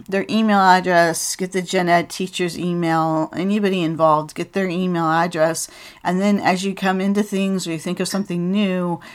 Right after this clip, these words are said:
you can go through email and report that. And that would also give you a hard copy document, well, digital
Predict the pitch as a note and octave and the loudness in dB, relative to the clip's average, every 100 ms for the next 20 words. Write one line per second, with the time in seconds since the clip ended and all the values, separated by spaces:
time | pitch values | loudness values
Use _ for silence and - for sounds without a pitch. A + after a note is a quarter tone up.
0 | - - F#3 F#3 F#3 F3+ F3 F#3 - F#3 | -18 -4 -4 -2 0 0 0 -4 -4 -4
1 | F#3+ D#3+ D#3 D#3 D#3+ - F3+ E3+ D#3+ D3+ | -2 0 0 0 -4 -2 0 2 4 6
2 | - D3 E3 E3+ F#3 - E3 F3+ C4+ - | 4 0 0 2 2 0 4 4 4 0
3 | F#3 E3+ E3+ D#3+ D3+ E3+ E3+ D3 D#3+ D#3 | -4 -4 -2 0 2 2 0 2 2 2
4 | D#3+ D#3+ D#3+ D#3+ F3 D#3+ D#3 - - - | -2 -2 0 0 -2 -4 -4 -6 -10 -8
5 | - - - F3 G3 F3+ E3 E3 C3+ | -8 -10 -12 -2 -2 0 -2 -2 -2